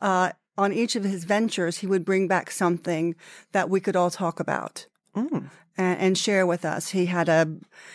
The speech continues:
Speaker 1: at his, um, house, uh, in the, in the country, he had a smoke shack, which was set apart from the house, that he would smoke meats and make sausages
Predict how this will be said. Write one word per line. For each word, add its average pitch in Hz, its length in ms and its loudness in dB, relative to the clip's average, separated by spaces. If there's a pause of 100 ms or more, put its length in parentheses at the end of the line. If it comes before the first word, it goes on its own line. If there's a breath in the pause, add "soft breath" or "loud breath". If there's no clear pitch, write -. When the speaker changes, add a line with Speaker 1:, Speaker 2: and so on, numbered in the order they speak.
(140 loud breath)
Speaker 1:
at 170 120 2
his, 170 240 2
um, 165 460 4 (260)
house, 175 640 0 (840 loud breath)
uh, 170 280 -2 (100)
in 196 140 2
the, 185 320 0
in 185 100 0
the 180 60 0
country, 185 680 -2
he 196 200 -2
had 185 280 -2
a 160 160 -4
smoke 277 340 2
shack, - 440 -4 (400)
which 185 200 0
was 185 220 2 (360)
set 208 240 -2
apart 208 440 0
from 185 440 -2
the 165 100 -2 (100)
house, 185 480 -2 (520 loud breath)
that 196 140 2
he 202 140 0
would 190 120 -2
smoke 185 360 0
meats 196 520 0 (120)
and 170 440 -2
make 175 180 -2
sausages 226 800 -2